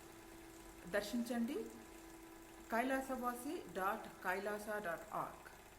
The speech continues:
మానవాళికి జీవన్ముక్తిని ప్రసాదించే పర్యావరణ వ్యవస్థ కలిగి ఉండే కైలాస దేశంను నిర్మించుటకు మీరు తోడ్పడాలనుకుంటే వివరములకు ఈ క్రింది వెబ్సైట్స్ను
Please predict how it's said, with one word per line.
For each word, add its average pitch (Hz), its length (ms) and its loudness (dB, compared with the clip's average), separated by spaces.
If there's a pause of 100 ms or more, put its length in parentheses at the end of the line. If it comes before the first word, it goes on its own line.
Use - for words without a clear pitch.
(760)
మానవాళికి 233 720 4 (200)
జీవన్ముక్తిని 269 680 4
ప్రసాదించే 180 640 0 (180)
పర్యావరణ 240 600 4 (100)
వ్యవస్థ 190 280 2 (160)
కలిగి 220 260 0 (100)
ఉండే 175 220 0 (120)
కైలాస 240 360 2 (180)
దేశంను 208 440 -4
నిర్మించుటకు 165 640 -6 (480)
మీరు 359 300 6
తోడ్పడాలనుకుంటే 226 1040 4 (960)
వివరములకు 240 600 4 (220)
ఈ 208 40 -2 (100)
క్రింది 294 320 2
వెబ్సైట్స్ను 208 540 0